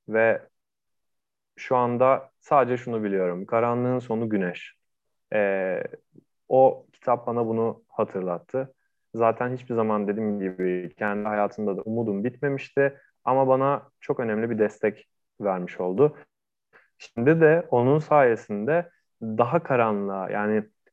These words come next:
bu, bunu bu arada adrenalin bağımlılığı gibi anlatmak değil derdim. Hatta bunun üzerine de, e, yazılar yazıyorum. E, sadece karanlığa göğüs germek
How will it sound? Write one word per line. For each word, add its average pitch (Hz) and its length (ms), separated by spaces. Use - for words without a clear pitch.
bu, 131 280
bunu 139 180
bu 143 80
arada 143 180
adrenalin 127 520
bağımlılığı 123 420
gibi 120 200
anlatmak 117 720
değil 110 340
derdim. 104 400
Hatta 113 380
bunun 117 160
üzerine 113 360
de, 101 200
e, 101 800
yazılar 104 480
yazıyorum. 95 720
E, 104 220
sadece 147 720
karanlığa 143 600
göğüs 131 420
germek 104 600